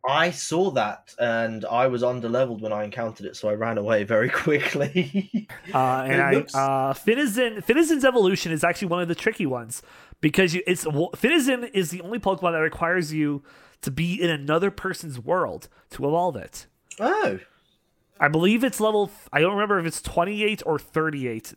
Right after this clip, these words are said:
Speaker 2: that you need it to get it to, and then as long as you have it out of it, your Pokeball, and then you give it a le-, a candy or something to level it up, it will evolve into Palafin, which, from Finizen, looking at it normally, the only thing it gets is, like, this little heart on its chest,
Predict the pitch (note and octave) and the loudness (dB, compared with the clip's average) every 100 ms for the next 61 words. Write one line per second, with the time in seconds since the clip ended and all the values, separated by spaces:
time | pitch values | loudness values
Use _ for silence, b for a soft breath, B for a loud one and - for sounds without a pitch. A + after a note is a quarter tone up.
0 | - A#2+ B2+ B2+ B2+ - B2+ B2+ G#2+ - | -6 -6 -8 -10 -10 -10 -6 -4 -6 -8
1 | B2 A#2+ B2+ C3+ C3 D#3 E3 E3 D#3+ D#3 | -8 -6 -6 -6 -4 -6 -6 -4 -2 -2
2 | A#2+ C#3+ C#3+ C3 C3 - C3 D3+ E3+ E3+ | -4 -4 -4 -6 -8 -6 -6 -4 -4 -4
3 | F3+ - A#2+ B2 A#2+ A#2 - B2 A#2+ G#2+ | -4 -10 -12 -10 -12 -10 -8 -6 -6 -6
4 | A#2 - A#2+ - B2+ - A#2+ C3 C3 B2+ | -8 -10 -14 -12 -12 -12 -12 -8 -6 -6
5 | C3+ C3+ B2 A#2 A2+ A2+ D3+ - B B | -8 -8 -6 -4 -4 -2 -4 -8 B B
6 | B - G3 G#3 F#3 D#3 A#3+ A#3+ A3+ F#3 | B 0 2 4 2 2 2 2 0 -2
7 | - G3+ G3+ D3+ - A2 G2 B2 b b | -4 -2 0 -2 -4 -12 -12 -20 b b
8 | b b - D#3 - - - _ _ _ | b b 4 4 2 -8 -12 _ _ _
9 | _ - - G#3+ G#3 C4 D#4 C#4 E3+ E3+ | _ -4 4 4 6 4 4 4 2 0
10 | D#3 A3 A3+ B3 F#3+ F#3+ F3+ D#3 D3 F#3 | 0 -2 0 0 0 0 0 0 0 0
11 | A#3 G#3 G#3 D#3 F3 - E3 D3+ D#3 D3 | 0 0 -4 -2 -2 -2 -4 -4 -4 -2
12 | E3+ - - F3 D3+ C3 C#3+ C3 - F3+ | -2 -2 0 0 0 -2 -6 -6 -6 -2
13 | C#3 B2+ - | 0 -2 -10